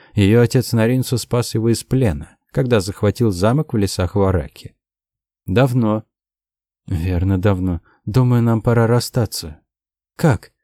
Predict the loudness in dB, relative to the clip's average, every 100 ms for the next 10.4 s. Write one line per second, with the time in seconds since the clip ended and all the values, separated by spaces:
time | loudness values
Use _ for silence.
0 | _ -2 0 0 0 0 0 0 2 2
1 | 2 0 0 2 2 2 0 -2 -4 -6
2 | -14 _ _ _ -4 -2 0 0 2 0
3 | -2 -4 0 0 0 -4 -4 -6 -6 -10
4 | _ _ _ _ _ _ 0 2 2 0
5 | 0 0 -2 -8 -16 _ _ _ 0 2
6 | 2 0 -2 -2 2 2 4 2 2 2
7 | 0 0 -2 -2 -2 -2 -6 -16 _ _
8 | _ _ 0 4 4 4 4 2 0 -2
9 | 0 0 2 -2 -2 -2 -2 0 0 0
10 | 0 0 -2 -8